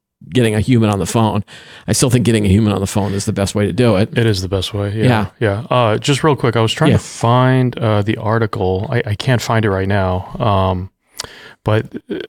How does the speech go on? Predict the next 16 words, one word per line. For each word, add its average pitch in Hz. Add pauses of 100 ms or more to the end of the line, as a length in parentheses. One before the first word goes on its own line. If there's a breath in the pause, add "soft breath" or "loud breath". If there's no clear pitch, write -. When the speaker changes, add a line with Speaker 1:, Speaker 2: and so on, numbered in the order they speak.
(140)
Speaker 2:
they 120
listed 117
the 104
production 113
companies 95
who 113
were 98
actually 101
investing 101 (300)
in 139
A 98
I, - (540 loud breath)
uh, 117
and 120
the 107
amount. 98